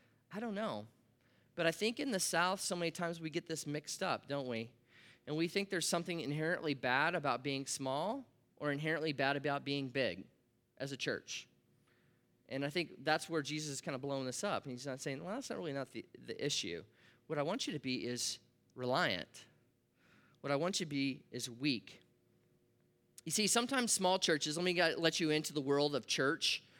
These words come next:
okay? So being someone who's been on staff at a church for the last fifteen years, right? So I have a little bit of experience with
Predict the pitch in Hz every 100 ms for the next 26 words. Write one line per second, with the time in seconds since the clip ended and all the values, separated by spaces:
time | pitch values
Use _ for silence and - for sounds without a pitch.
0 | - 143 156 160 175 165 135 165 175 175
1 | 175 175 156 143 156 151 151 - 147 151
2 | 151 143 - 147 - 135 127 131 131 135
3 | - - - - - - 170 - 175 156
4 | 151 120 107 127 131 147 160 - - _
5 | - - - 143 170 196 202 185 180 170
6 | 156 147 139 - 170 165 160 156 - 143
7 | 143